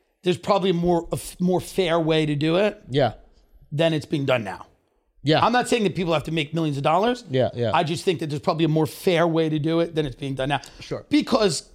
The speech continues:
Speaker 1: again, comics, their, their heart and soul is their jokes and
Speaker 2: Yes.
Speaker 1: their, you know,
Speaker 2: Yes.
Speaker 1: whatever.
Speaker 2: Yes. Yeah.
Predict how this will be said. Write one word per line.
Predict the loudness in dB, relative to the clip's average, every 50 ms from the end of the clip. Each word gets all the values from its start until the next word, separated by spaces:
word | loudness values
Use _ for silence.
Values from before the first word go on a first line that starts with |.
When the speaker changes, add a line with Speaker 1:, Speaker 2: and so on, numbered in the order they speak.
| -6 -4
Speaker 1:
again, | -2 0 2 2 0 -2 -4 -8
comics, | -4 -2 0 0 0 -2 -4 -6
their, | -6 -8 -8 -6 -6
their | -6 -4 -2
heart | -2 -4 -4
and | -4 -4
soul | -2 0 2 2 2 0 0
is | -2 -8 -10 -8
their | -8 -8 -8 -8 -12 _ _ _ _ _
jokes | -4 -2 -2 -2 -4 -10 -12 -4
and | -2 0
Speaker 2:
Yes. | 0 0 -2 -6 -10
Speaker 1:
their, | -12 -14 _ _ _ _ _ _
you | -10 -10
know, | -6 -2
Speaker 2:
Yes. | 0 0 0 0 -4
Speaker 1:
whatever. | -8 -16 -20 _ _ _ _
Speaker 2:
Yes. | -2 -2 -2 -2 -4 -10 -16 _ _ _ _ _ _ _ _
Yeah. | -2 0 0